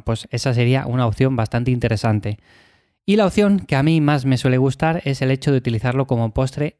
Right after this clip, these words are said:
con diferentes frutas picadas. Podemos utilizar frutas como el plátano, la fresa, el melón, también podemos utilizar frutos rojos. Aquí,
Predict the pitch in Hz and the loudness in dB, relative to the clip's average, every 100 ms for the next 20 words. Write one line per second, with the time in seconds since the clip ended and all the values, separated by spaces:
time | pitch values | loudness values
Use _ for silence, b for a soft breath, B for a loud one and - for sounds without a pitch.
0 | _ 156 151 135 120 120 127 135 - 127 | _ 0 2 2 0 -2 -2 -4 -2 -4
1 | 143 127 - 104 104 98 104 - 113 113 | -2 -4 -6 -8 -6 -6 -10 -8 -4 -2
2 | 120 131 127 120 131 107 b b b b | 0 0 0 0 0 -2 b b b b
3 | _ 127 123 127 117 - 110 107 135 147 | _ -2 0 0 -4 -2 -2 -2 0 0
4 | 160 156 160 143 104 - 131 139 - 160 | 0 0 0 0 -4 -4 -2 -2 -2 -6
5 | 160 110 107 107 131 156 165 110 113 110 | -4 -6 -2 2 2 2 0 -2 -4 -2
6 | 113 117 113 113 110 120 117 - 120 113 | -2 0 -2 -2 -2 -2 -4 -6 -6 -2
7 | 107 131 143 175 165 - b b b _ | -2 0 0 -2 -4 -6 b b b _
8 | 127 131 190 202 | -4 -2 0 0